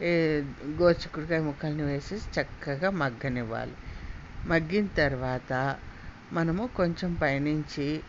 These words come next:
శనగపిండి వేసి బాగా వేగనివ్వాలి. ఇంకా నీళ్లు పోయకూడదండి, నీళ్లు పోయకుండా నూనెలోనే వేగాలన్నమాట. అది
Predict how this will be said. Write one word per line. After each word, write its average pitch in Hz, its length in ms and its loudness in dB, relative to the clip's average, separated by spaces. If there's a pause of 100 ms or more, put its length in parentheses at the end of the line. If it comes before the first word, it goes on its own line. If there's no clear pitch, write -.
(460)
శనగపిండి 147 640 2
వేసి 135 600 -2 (680)
బాగా 143 320 2
వేగనివ్వాలి. 135 840 2
ఇంకా 170 200 2
నీళ్లు 190 360 4
పోయకూడదండి, 143 1040 2 (480)
నీళ్లు 170 260 4
పోయకుండా 151 760 2
నూనెలోనే 160 760 4
వేగాలన్నమాట. 135 920 2
అది 127 300 -2